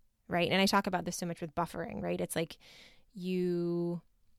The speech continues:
have a negative emotion, you want to act out in fury and buffer that emotion away, and it will always make you feel worse. And so you set, you create boundaries for yourself, right? We create a plan, we create a protocol, we make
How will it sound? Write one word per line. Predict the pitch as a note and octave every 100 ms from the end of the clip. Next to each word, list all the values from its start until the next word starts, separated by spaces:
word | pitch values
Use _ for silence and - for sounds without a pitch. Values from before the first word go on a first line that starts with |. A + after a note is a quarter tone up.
| _ _ _ _ _ _
have | - F#3
a | F#3+
negative | G3+ G3+ G3+
emotion, | G3 F3 - F3 E3+
you | - E3+
want | E3+ E3+
to | - F3
act | D3+ D#3+
out | F3+ F#3+
in | A3
fury | G#3 F#3+ F#3 F#3 F#3
and | F3
buffer | E3+ F3 F#3+ G3 -
that | F3+ F3+
emotion | F#3 F3+ F3+ G#3
away, | G3+ G#3 G#3+ G3 - - -
and | F3
it | E3+
will | - G3+ -
always | C#4 C4 B3 F#3 F3 F3 - -
make | F3+ E3+
you | F3+
feel | - F3 E3+
worse. | F#3+ - - - - _ _ -
And | F3
so |
you | F#3 F3+
set, | - G3
you | F3+
create | - G3+ G3
boundaries | A3+ C#4 G3 D#3+
for | -
yourself, | - - - - - - -
right? | F3 F3+
We | E3+
create | - F3
a | -
plan, | - B3 A3+
we | E3+
create | E3 E3+
a | E3
protocol, | - B3 A3+ - D3+
we | E3 E3+ - - -
make | F3